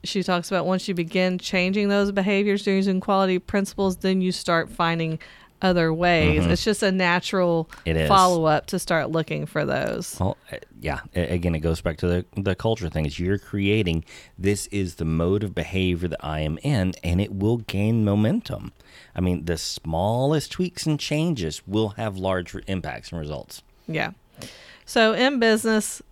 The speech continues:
Speaker 1: most problems are caused by the system. At home,
Speaker 2: Yep.
Speaker 1: we created the system. The parents created the system.
Speaker 2: Boo.
Speaker 1: So we can't, we can't be mad.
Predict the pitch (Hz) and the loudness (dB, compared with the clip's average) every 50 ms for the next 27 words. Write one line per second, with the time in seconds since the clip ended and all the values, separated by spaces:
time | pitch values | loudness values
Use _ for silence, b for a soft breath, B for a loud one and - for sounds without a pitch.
0 | - - - 185 190 190 196 208 208 - - - 208 185 190 185 190 185 185 190 | -16 -6 -2 0 2 2 2 2 0 0 0 2 2 4 4 4 2 0 0 0
1 | 175 - - 170 165 170 175 185 - 175 170 165 165 170 - 247 247 262 - - | 0 2 4 4 4 4 2 2 2 2 4 4 2 0 0 0 0 0 2 0
2 | 254 262 262 269 262 b b b b b b b - 165 156 151 - - 214 226 | 0 2 0 -2 -4 b b b b b b b -2 0 0 0 2 2 4 4
3 | 233 247 262 285 - 90 90 - _ - - - - - 175 185 202 202 - - | 4 4 2 2 0 -2 -2 -2 _ -20 -20 -20 -8 -2 2 2 2 2 2 2
4 | 208 202 196 196 190 185 185 175 180 180 - - 165 156 - - 143 147 151 165 | 4 4 6 4 4 4 2 2 2 0 2 0 -2 -2 -2 -2 -4 -2 -2 -2
5 | - 220 185 175 175 - - - 175 175 180 170 165 165 165 190 156 160 - - | 0 0 2 2 0 -2 -2 0 0 2 2 2 2 0 0 0 -2 -2 -2 -4
6 | 113 - - - - - 143 160 - B B B B B 85 85 82 80 78 73 | -6 -6 -4 -4 -4 -4 -4 -6 -8 B B B B B 2 4 4 4 4 4
7 | 71 185 175 175 185 202 262 233 - - 220 220 208 - - 196 190 190 - 202 | 4 2 2 4 4 6 6 6 6 6 4 4 4 4 2 2 2 2 4 4
8 | 202 185 196 220 - 202 196 196 190 185 190 175 | 4 4 4 4 6 6 8 8 8 8 6 4